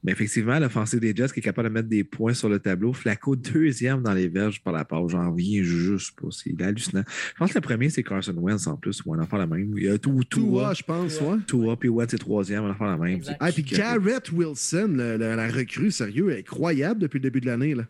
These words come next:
Speaker 1: Oui, vraiment, vraiment. Fait qu'il va y avoir beaucoup de points sur le tableau, mais, euh, non, faut que j'y aille à Bengals. Ils peuvent tellement pas perdre ça.
Speaker 3: Écoute, moi, je serai bref.
Speaker 1: <laughs>
Speaker 2: Ils sont mieux d'arriver près, par contre.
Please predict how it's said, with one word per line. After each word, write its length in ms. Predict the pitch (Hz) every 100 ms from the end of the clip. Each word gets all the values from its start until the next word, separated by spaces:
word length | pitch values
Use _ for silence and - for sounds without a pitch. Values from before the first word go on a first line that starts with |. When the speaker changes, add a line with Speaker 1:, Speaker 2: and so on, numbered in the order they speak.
| _ -
Speaker 1:
Oui, 340 | 98 104 110 _ -
vraiment, 480 | 101 101 107 104 - -
vraiment. 480 | 104 101 101 98 98
Fait 200 | 113 98
qu'il 160 | - 101
va 60 | 95
y 40 |
avoir 160 | 113 151
beaucoup 280 | 147 -
de 60 | -
points 220 | - 147 160
sur 160 | 143
le 120 | 123
tableau, 440 | 113 110 104 113 131
mais, 380 | 120 95 90 87
euh, 40 | 87 - - - _ -
non, 160 | 92 69 - - - - -
faut 240 | - -
que 60 | 101
j'y 80 | 101
aille 60 |
à 20 |
Bengals. 500 | 90 87 80 78 78
Ils 80 | 80 -
peuvent 260 | 110 85 -
tellement 520 | - 107 87 80 73
pas 140 | 73 -
perdre 240 | - -
ça. 120 | - 147 - _ _ _ -
Speaker 3:
Écoute, 160 | 185 233
moi, 300 | 165 185 160
je 120 | 143
serai 280 | - 156 151
bref. 380 | 135 151 165 - - _
Speaker 1:
<laughs> 260 | _ _ -
Speaker 2:
Ils 1000 | - - - - - - - - - 110 - - - - _ _ _ _ _
sont 240 | - 170 202
mieux 160 | 339
d'arriver 420 | 277 185 170 165 156
près, 220 | - 151
par 180 | 92 -
contre. 420 | 120 101 -